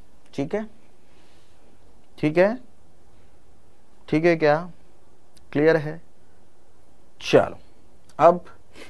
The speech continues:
नेक्स्ट, अ, क्वेश्चन पे चलते हैं। basically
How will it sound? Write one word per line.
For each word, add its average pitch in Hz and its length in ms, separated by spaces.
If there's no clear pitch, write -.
नेक्स्ट, 160 480
अ, 117 540
क्वेश्चन 160 340
पे 175 100
चलते 147 320
हैं। 139 120
basically 127 480